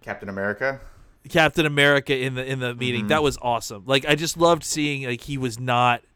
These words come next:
Speaker 2: thr-, he's not happy. He's not
Speaker 1: He's not gonna forget. He's not gonna
Speaker 2: satisfied.
Speaker 1: move
Speaker 2: He's not,
Speaker 1: on.
Speaker 2: he's not over
Speaker 1: Yeah.
Speaker 2: it. Like, yeah, like, he's, like, he's still, it's still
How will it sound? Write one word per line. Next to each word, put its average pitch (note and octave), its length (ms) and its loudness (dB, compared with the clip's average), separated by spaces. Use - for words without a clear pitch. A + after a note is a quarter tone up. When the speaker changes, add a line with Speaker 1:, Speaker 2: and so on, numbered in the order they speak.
Speaker 2:
thr-, C3 320 -10
he's C3+ 280 -6
not B2+ 220 0
happy. B2 440 0
He's A#2+ 200 -8
not A#2+ 260 0
Speaker 1:
He's A#2+ 60 2
not A2+ 140 2
gonna G#2+ 140 -2
forget. F#2 220 -8
He's G#2 100 0
not B2+ 140 2
gonna - 20 2
Speaker 2:
satisfied. B2+ 280 0
Speaker 1:
move - 80 -2
Speaker 2:
He's F3 120 2
not, D#3+ 180 6
Speaker 1:
on. - 40 -12
Speaker 2:
he's D#3+ 180 0
not D#3+ 180 6
over C#3 440 4
Speaker 1:
Yeah. C#3 120 6
Speaker 2:
it. C#3 100 -4
Like, C3 360 0
yeah, C3 400 2
like, B2+ 220 -6
he's, D3 320 -8
like, C3 220 -4
he's C#3+ 200 -8
still, C3+ 520 0
it's C3+ 180 -6
still C3+ 640 -4